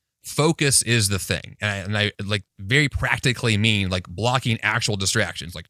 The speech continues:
turn your phone off, you know, do one thing at a time. Because what I see from people who say, like, "Well, I'm too busy, there's too much going on." Like, there's too much going on because you're letting too much in. You're letting too many things happen at once.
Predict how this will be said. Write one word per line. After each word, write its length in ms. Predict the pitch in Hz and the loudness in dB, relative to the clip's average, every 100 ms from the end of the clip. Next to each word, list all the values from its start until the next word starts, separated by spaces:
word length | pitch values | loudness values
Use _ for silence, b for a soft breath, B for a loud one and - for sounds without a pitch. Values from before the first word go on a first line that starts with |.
| - | -4
turn 240 | 123 127 | 0 2
your 100 | 117 | 2
phone 280 | - 117 110 | 4 4 6
off, 320 | 107 101 - b b b - | 4 2 -2 b b b -2
you 60 | |
know, 80 | 98 | -2
do 360 | 87 107 127 131 | 2 4 6 4
one 400 | 107 117 127 120 | 4 4 4 4
thing 260 | 123 117 | 2 2
at 60 | 107 | 2
a 60 | |
time. 520 | 92 - 101 90 87 90 _ _ _ _ _ - | 0 0 0 0 -4 -10 _ _ _ _ _ 0
Because 240 | 120 117 | 2 4
what 180 | 120 143 | 4 4
I 100 | 127 | 4
see 280 | - 156 170 | 4 4 2
from 140 | 127 | 0
people 380 | - 123 120 113 | 0 0 2 0
who 260 | 127 113 | 2 2
say, 300 | 104 - 117 | 4 4 4
like, 160 | 107 101 | 4 2
"Well, 160 | 120 123 | 0 2
I'm 160 | 123 | 0
too 220 | 113 147 | 2 0
busy, 480 | 123 123 113 117 110 b b | 4 4 6 4 2 b b
there's 140 | 113 110 | 2 2
too 140 | 143 | 4
much 200 | 131 - | 2 2
going 220 | 117 104 | 2 4
on." 320 | 98 85 - - _ - | 2 0 -4 -12 _ -6
Like, 120 | 107 - _ _ _ | -6 -8 _ _ _
there's 180 | 123 117 | 0 2
too 100 | 220 | 2
much 160 | 214 - | 2 2
going 220 | 147 120 | 4 6
on 180 | 139 123 | 4 4
because 240 | 135 107 | 2 2
you're 120 | 98 | 0
letting 440 | 92 113 147 139 117 | 0 2 4 4 2
too 200 | 139 117 | 2 2
much 260 | 104 - - | 2 0 -2
in. 340 | 104 67 - _ _ | -4 -4 -12 _ _
You're 140 | 107 | -2
letting 440 | 104 107 135 151 127 | 0 2 4 4 4
too 120 | 120 | 4
many 100 | 107 | 2
things 240 | 101 104 | 2 0
happen 340 | - 113 113 98 | 0 0 0 -2
at 120 | - | -2
once. 400 | 85 73 - - | -10 -4 -2 -2